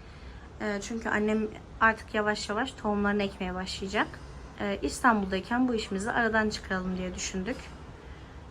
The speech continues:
Hazır gelmişken de anne çiçeklerimizi gösterelim arkadaşlarımıza. Hem bu şekilde bir içerik üretmiş oluruz hem de biraz özlem gideririz dedik. E, o yüzden elime kamerayı aldım ve hemen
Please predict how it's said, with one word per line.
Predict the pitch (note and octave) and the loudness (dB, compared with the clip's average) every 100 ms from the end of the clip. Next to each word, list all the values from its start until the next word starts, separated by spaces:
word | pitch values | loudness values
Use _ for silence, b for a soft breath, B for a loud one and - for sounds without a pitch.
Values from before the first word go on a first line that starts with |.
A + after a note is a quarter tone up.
| - - - - | -16 -16 -2 4
Hazır | D#4 D#4 | 6 6
gelmişken | C#4+ D#4 D#4 C4+ - G#3 G3 | 6 8 8 6 2 2 2
de | A#3 | 2
anne | B3+ C4+ A#3 | 4 6 4
çiçeklerimizi | - - B3 A#3+ A#3 A#3 A#3 A#3 A3+ A#3 | 0 -2 -2 0 2 2 0 0 0 2
gösterelim | G#3+ - G3 F#3+ G3 | 0 0 0 4 2
arkadaşlarımıza. | G3 G#3 G3 - F#3 F#3 F#3+ G#3+ | 2 0 0 0 -2 -2 0 2
Hem | B3 A#3 A#3 B B B - C4+ | 2 0 -2 B B B -8 -2
bu | |
şekilde | - A#3 A3 G3+ G#3+ G#3+ A3+ A3 | 0 0 -2 0 4 2 0 0
bir | A3 G#3+ G#3+ | 2 2 0
içerik | - A3+ G#3+ | -2 -2 -2
üretmiş | F#3+ E3+ - - | -2 -2 -4 -4
oluruz | F#3+ B3+ - | -2 -2 0
hem | A#3+ G#3+ | 2 2
de | G#3+ | 4
biraz | B3 B3+ | 4 4
özlem | A3 G#3+ G#3+ G3+ | 4 4 4 4
gideririz | F#3 F#3 F3 F3+ F3+ | 2 -2 -4 -4 -2
dedik. | F#3 A3 - - - - - - - B B B - A3 | -2 -2 -6 -10 -12 -10 -12 -12 -12 B B B -2 0
E, | A3 | 4
o | D4+ | 6
yüzden | B3+ G#3+ A3+ B3+ | 6 4 2 4
elime | B3 G#3+ G3+ | 2 4 2
kamerayı | A3 G3+ F#3 F#3 F#3+ | 2 2 0 0 4
aldım | F#3+ A#3 F4+ - - | 4 4 2 0 -2
ve | C#4+ | 2
hemen | C#4 A#3+ D4+ | 6 6 6